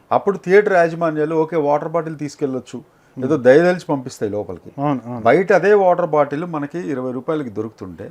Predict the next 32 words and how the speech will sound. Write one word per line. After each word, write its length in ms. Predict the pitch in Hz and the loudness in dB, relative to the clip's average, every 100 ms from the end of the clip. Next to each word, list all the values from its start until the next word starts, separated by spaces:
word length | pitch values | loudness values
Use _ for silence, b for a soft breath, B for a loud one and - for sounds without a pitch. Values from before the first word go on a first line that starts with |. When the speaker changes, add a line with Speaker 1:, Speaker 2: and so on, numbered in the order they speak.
| - | 0
Speaker 2:
లోపల 200 | 170 220 | 2 2
సెవెంటీ, 360 | - 156 156 170 | 2 4 4 6
ఎయిటీ. 220 | 160 - | 6 4
Speaker 1:
లోపల 220 | 190 180 | 2 0
డెబ్బై 400 | 113 117 117 175 | 0 -2 0 0
ఎనభై 280 | 160 143 139 | 0 -4 -6
రూపాయలు 380 | 123 151 131 107 | -6 -6 -6 -8
ఉంటే, 320 | - 95 - 135 | -10 -12 -10 -10
Speaker 2:
Hmm. 140 | 135 113 101 | -10 -12 -2
Speaker 1:
దీని 300 | 143 185 190 | 0 0 -2
మీద 220 | 185 196 208 160 | -4 -4 -2 -2
చర్యలు 280 | 151 190 165 | -2 -4 -4
తీసుకోవడం 520 | 156 - 135 120 107 | -6 -6 -4 -4 -4
పోయి 420 | 98 98 92 101 - | -6 -8 -8 -12 -12
Speaker 2:
Hmm. 100 | 123 101 _ _ _ _ - | -12 -14 _ _ _ _ -2
Speaker 1:
ఫస్ట్ 340 | 151 - 233 214 - 117 | -2 0 -2 -2 -4 -8
మూలాల 460 | 113 202 233 226 | -2 6 8 6
నుండి 240 | 185 180 190 | 4 -4 -2
నరుక్కుంటూ 500 | 147 147 170 151 160 | -2 -2 -8 -4 -2
రావాలి. 340 | 104 90 85 - | -2 -2 -10 -6
Speaker 2:
అవును. 200 | 139 135 - _ | -2 -2 -4 _
Speaker 1:
ప్రతి 340 | 135 143 - 196 | 0 0 0 -4
సమస్యని 680 | - 160 180 - 160 170 202 | -2 -2 -2 -2 -2 -2 -6
మొత్తం 380 | 143 127 - 160 | -8 -6 -6 -6
త్రీ 200 | 143 156 | -6 -8
సిక్స్టీ 340 | 190 - 180 | -10 -12 -8
డిగ్రీస్ 400 | 151 139 143 143 | -8 -6 -8 -6
యాంగిల్లో 380 | 110 123 127 117 | -6 -4 -6 -6
చూసి, 300 | 101 98 - b b b - | -8 -14 -16 b b b 0
కేవలం 420 | 160 214 214 202 | 4 4 4 2
ఈ 120 | 139 | -2
సైట్స్ 560 | - 147 185 - 196 | 0 -2 -2 -6 -10